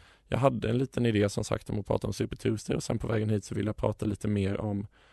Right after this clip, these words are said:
Michigan, och jag vet egentligen inte om jag pratar så mycket om Michigan heller. Det var väldigt mycket statistik idag. Jag har försökt marknadsföra det här programmet som att vi inte ska prata så mycket om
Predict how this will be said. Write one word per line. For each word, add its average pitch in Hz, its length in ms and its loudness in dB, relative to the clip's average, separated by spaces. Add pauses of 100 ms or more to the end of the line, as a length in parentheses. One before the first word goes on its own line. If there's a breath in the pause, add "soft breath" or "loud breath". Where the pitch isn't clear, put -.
(160 soft breath)
Michigan, - 520 0
och - 120 0
jag 110 80 4
vet 113 180 0
egentligen 127 340 0
inte - 100 -4
om - 60 0
jag - 100 -2
pratar - 400 -2
så - 120 -2
mycket 123 440 -2 (840 soft breath)
om 101 380 4 (720 soft breath)
Michigan 120 680 2
heller. 117 600 2 (300)
Det 117 60 -4
var 117 100 4
väldigt 107 160 4
mycket - 160 -2
statistik - 760 -2
idag. - 200 -2 (280)
Jag - 80 -2
har 113 40 0
försökt - 260 -2
marknadsföra 117 600 2
det 139 160 -2
här 110 300 -2
programmet 104 360 0
som 104 120 -4
att 95 120 -2
vi - 40 -4
inte 113 220 2
ska - 100 -8
prata - 440 -6
så - 100 -4
mycket - 160 -4
om 107 180 -2